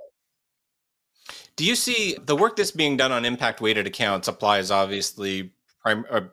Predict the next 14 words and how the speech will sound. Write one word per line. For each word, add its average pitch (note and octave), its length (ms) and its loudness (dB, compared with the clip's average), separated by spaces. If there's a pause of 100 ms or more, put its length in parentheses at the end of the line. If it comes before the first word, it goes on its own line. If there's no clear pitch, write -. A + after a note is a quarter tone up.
(300)
well, F#2 300 -4 (640)
hopefully C3 320 2
I'm F#2 140 0
right F#2 120 0
about F2+ 180 -2
this, F#2 120 -4
primarily G#2+ 600 2
to F#2+ 120 -4
large, G#2 520 2
big F#2+ 200 0
business, F#2+ 360 -2
publicly G#2 420 -4
traded F#2 340 -4
companies. F#2 720 -6